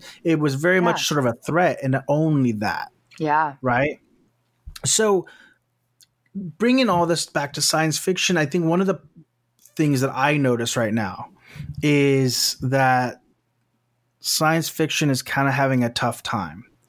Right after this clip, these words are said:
Speaker 1: Obviously, there's
Speaker 2: Mm-hmm.
Speaker 1: shows like Star Trek and Dune, and,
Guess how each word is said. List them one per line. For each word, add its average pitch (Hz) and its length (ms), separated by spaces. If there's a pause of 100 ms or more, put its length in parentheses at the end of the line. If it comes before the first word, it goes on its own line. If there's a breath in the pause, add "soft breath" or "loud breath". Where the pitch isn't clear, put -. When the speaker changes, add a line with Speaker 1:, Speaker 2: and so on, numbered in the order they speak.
(480 soft breath)
Speaker 1:
Obviously, 180 340
there's 160 140
Speaker 2:
Mm-hmm. - 80
Speaker 1:
shows 139 360
like 131 220
Star 131 260
Trek 123 440
and 131 180
Dune, 127 560
and, 117 280